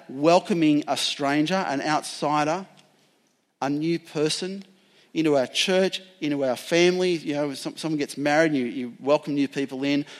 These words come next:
or into your workplace or your school, university, wherever you are, the question is, how do you show them sacrificial love?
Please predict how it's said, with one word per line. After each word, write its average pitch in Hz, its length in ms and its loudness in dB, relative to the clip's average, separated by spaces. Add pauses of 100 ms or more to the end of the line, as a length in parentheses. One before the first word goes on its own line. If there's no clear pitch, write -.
(120)
or 135 180 0
into 139 360 -2
your 120 200 0
workplace 185 960 -2 (160)
or 127 100 -6
your 110 120 -4
school, 180 440 -2
university, 143 640 -2
wherever 180 320 -2
you 147 140 2
are, 123 440 -2 (2500)
the - 60 -20
question 247 300 2
is, 160 100 0
how 180 280 0
do 240 80 -2
you 208 100 -2
show 143 320 2
them 127 220 -2
sacrificial 139 1160 -6 (360)
love? 110 640 -6